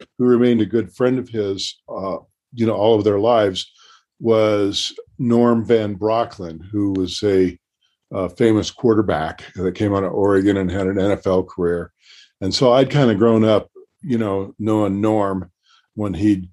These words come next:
you know, come to the house and my dad, and he would go on their fishing trips and things like that. So that was kind of my, my,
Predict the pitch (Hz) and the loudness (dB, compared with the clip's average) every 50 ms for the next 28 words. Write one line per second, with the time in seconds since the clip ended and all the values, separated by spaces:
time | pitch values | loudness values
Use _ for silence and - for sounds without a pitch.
0 | _ - 123 104 98 95 90 80 - _ _ - 117 107 107 98 95 104 98 101 | _ -4 -2 -2 -2 -2 -4 -6 -12 _ _ -4 -2 -2 -2 0 2 2 2 4
1 | 101 92 92 92 92 90 - - 104 98 98 98 95 101 98 98 98 101 101 95 | 4 4 4 2 0 -2 -4 -6 -4 -4 -4 -2 0 2 2 2 2 0 0 -2
2 | 87 98 101 95 90 90 90 104 95 98 95 98 95 92 - 110 98 - - 95 | -6 -6 -6 -6 -8 -6 -4 -4 -2 -2 -4 -4 -6 -6 -6 -6 -8 -6 -8 -8
3 | 90 - 92 95 92 92 - - - - 92 85 - _ _ _ _ _ _ _ | -8 -4 -4 -4 -4 -4 -8 -12 -10 -8 -8 -8 -10 _ _ _ _ _ _ _
4 | - 127 123 107 120 113 101 - 127 101 87 80 - - - 127 120 127 135 135 | 2 2 4 4 4 2 2 2 0 0 0 -2 -6 -4 -2 0 2 4 4 4
5 | 131 123 - - - 135 120 117 110 92 104 110 104 104 101 92 90 - _ _ | 2 0 -2 -4 -4 -2 0 0 -2 -2 -4 -4 -4 -2 -4 -4 -6 -10 _ _
6 | _ _ _ _ _ _ _ _ - 110 107 101 98 | _ _ _ _ _ _ _ _ -6 -2 -2 0 0